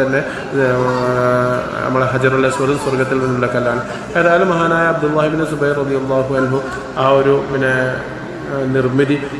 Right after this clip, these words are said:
പഴയ രൂപത്തിൽ, അഥവാ റസൂലുള്ളാഹി സ്വല്ലല്ലാഹു അലൈഹി വസല്ലം തങ്ങൾക്ക് താല്പര്യം ഉണ്ടായിരുന്നു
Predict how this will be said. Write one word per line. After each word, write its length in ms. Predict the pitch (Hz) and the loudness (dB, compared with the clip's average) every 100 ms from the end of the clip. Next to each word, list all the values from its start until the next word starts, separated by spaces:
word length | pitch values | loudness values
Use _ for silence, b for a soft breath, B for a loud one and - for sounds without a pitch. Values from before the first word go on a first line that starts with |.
| - | 0
പഴയ 320 | 135 135 143 | 2 4 4
രൂപത്തിൽ, 420 | 143 139 135 135 | 4 2 2 0
അഥവാ 160 | 139 156 | 0 0
റസൂലുള്ളാഹി 460 | 160 139 170 185 190 | 0 -2 0 2 2
സ്വല്ലല്ലാഹു 360 | 190 190 190 | 2 2 2
അലൈഹി 120 | 185 | 2
വസല്ലം 220 | 180 175 175 | 0 -2 -2
തങ്ങൾക്ക് 340 | 175 170 165 | 0 0 2
താല്പര്യം 480 | 156 143 143 156 156 | 2 2 2 0 0
ഉണ്ടായിരുന്നു 420 | 147 135 131 127 | 2 2 2 -2